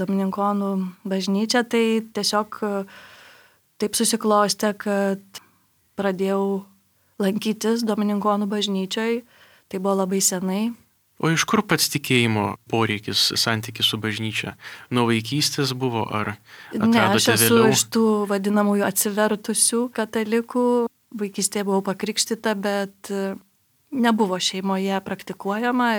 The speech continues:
Speaker 1: ir tik pabaigus vidurinę mokyklą įvyko tas toks susitikimas su bažnyčia ir štai, ačiū Dievui, <laughs> iki šiol labai tuo džiaugiuosi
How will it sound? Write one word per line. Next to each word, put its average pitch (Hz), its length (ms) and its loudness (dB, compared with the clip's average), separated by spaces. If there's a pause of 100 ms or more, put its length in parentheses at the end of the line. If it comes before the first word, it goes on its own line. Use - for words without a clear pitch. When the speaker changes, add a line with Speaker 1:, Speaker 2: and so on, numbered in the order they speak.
Speaker 1:
ir 202 140 -6 (580)
tik 202 160 -8
pabaigus 196 400 -2
vidurinę 208 400 0
mokyklą 247 800 -2 (560)
įvyko 190 640 -4 (140)
tas 185 260 -4
toks - 320 -6
susitikimas 196 960 0 (400)
su - 180 -4
bažnyčia 208 680 0
ir 196 100 -2
štai, 185 480 -6 (220)
ačiū 190 340 -12
Dievui, 190 400 2 (520)
<laughs> 247 580 -8
iki 214 160 -4
šiol 196 560 2 (560)
labai 196 380 -2
tuo 202 160 -4
džiaugiuosi 196 680 -2